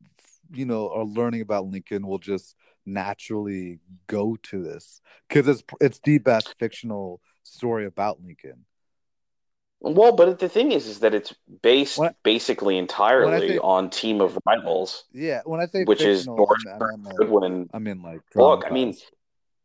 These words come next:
Speaker 2: yeah, I mean, it, I think it is dramatized 'cause it's a movie, but I think as far as, like,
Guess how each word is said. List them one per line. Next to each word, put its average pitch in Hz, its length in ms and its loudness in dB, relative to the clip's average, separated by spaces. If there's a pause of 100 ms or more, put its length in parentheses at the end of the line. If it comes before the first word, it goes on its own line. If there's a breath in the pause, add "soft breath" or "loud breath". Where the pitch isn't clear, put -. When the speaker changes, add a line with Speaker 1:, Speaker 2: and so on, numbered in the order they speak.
(540)
Speaker 2:
yeah, 139 320 6
I 117 60 4
mean, 139 200 0
it, - 300 -6
I 120 100 4
think 214 220 -2
it 110 80 2
is 127 200 2
dramatized 101 840 0
'cause 98 120 -10
it's 90 200 -8
a - 20 -6
movie, 101 480 0
but 92 100 -2
I 92 100 -2
think 117 260 -2
as 90 120 0
far 110 360 4
as, 87 160 2
like, 82 220 0